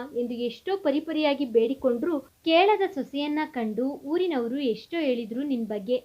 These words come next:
ಆದ್ರೂ ಕೇಳದೆ ನಿನ್ನ ನಮ್ಮನೆಗೆ ತಂದುಕೊಂಡು ತಪ್ಪು ಮಾಡ್ಬಿಟ್ಟೆ" ಎಂದು ತಾಳ್ಮೆ ಕಳೆದುಕೊಂಡು ಸದಾಶಿವರಾಯರು ಹೇಳಿಬಿಡುತ್ತಾರೆ. ಹೊರ್ಗೋಗಿದ್ದ ಗಂಡ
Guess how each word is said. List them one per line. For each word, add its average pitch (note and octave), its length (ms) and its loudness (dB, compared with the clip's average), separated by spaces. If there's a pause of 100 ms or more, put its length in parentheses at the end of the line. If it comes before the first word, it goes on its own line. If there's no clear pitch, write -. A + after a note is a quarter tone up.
ಆದ್ರೂ D4 320 -2
ಕೇಳದೆ B3 500 -2
ನಿನ್ನ C4+ 300 0
ನಮ್ಮನೆಗೆ A#3+ 540 -4
ತಂದುಕೊಂಡು A3+ 680 -6
ತಪ್ಪು A#3+ 360 -10
ಮಾಡ್ಬಿಟ್ಟೆ" A#3 440 -2 (160)
ಎಂದು A3 240 -2
ತಾಳ್ಮೆ A#3+ 400 -2
ಕಳೆದುಕೊಂಡು A3 680 -4
ಸದಾಶಿವರಾಯರು B3+ 1000 -4
ಹೇಳಿಬಿಡುತ್ತಾರೆ. A3 920 0 (500)
ಹೊರ್ಗೋಗಿದ್ದ D#4+ 720 4
ಗಂಡ G3 260 -4